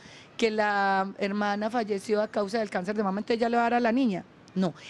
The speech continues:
el tener factores de riesgo no significa que me vaya a dar. Y el no tenerlos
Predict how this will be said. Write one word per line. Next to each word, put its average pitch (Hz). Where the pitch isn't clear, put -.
el 220
tener 262
factores 294
de 240
riesgo 220
no 247
significa 247
que 226
me 202
vaya 180
a 302
dar. 165
Y 240
el 247
no 262
tenerlos 277